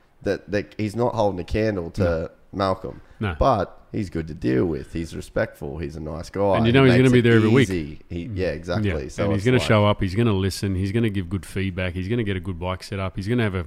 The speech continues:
Speaker 2: you know, his mechanic's gonna be happy and not stressed. He's, you know, that, and that's how it is. And I think that, you know, that mechanic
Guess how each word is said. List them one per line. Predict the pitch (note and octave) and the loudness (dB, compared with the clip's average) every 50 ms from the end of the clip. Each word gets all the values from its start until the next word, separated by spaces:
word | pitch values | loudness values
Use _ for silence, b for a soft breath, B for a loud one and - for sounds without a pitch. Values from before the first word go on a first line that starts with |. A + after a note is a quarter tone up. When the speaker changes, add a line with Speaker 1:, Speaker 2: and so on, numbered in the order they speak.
| F2+ - | -8 -10
Speaker 2:
you | A#2 G#2 | -8 -6
know, | F#2+ F#2 | -4 -4
his | F2 F2 | -4 -4
mechanic's | F#2+ F#2+ F2 - A2+ A2+ G#2 G2 | -4 -4 -2 0 0 0 0 -2
gonna | - G#2+ G2 F2+ | -4 -4 -4 -4
be | F2 E2+ | -2 -2
happy | F2+ F#2 F2+ - F#2 | -2 -4 -4 -4 -6
and | F2+ F2+ | -6 -6
not | F2+ - - | -8 -10 -12
stressed. | - - G2+ G2+ G2 F#2 - A2 | -10 -8 -8 -8 -8 -8 -8 -8
He's, | F#2+ F2+ E2+ - - | -8 -8 -10 -12 -14
you | A#2 A2 G#2+ | -14 -12 -10
know, | F#2 F2 F#2 | -10 -8 -8
that, | A2 - - | -6 -6 -4
and | A2 A2 | -4 -2
that's | B2 A#2+ - | -2 -2 -2
how | A#2 G#2 F#2 F2 E2+ | -4 -4 -4 -4 -4
it | E2+ | -4
is. | G2 F#2 E2 D#2 | -6 -6 -6 -6
And | E2+ F2 | -8 -8
I | F2+ | -8
think | E2+ - A#2 F2 - - | -6 -6 -6 -6 -6 -8
that, | F2 E2+ - B B B B B B B B B B B B B B B B B B B B B B B B B B - | -10 -10 -12 B B B B B B B B B B B B B B B B B B B B B B B B B B -4
you | A2 G2 | -2 0
know, | F2+ | 0
that | G2 A2 - | 0 0 -2
mechanic | G#2+ - - G#2 G2+ G2 F#2+ - - | -4 -4 -2 0 0 0 0 -2 -4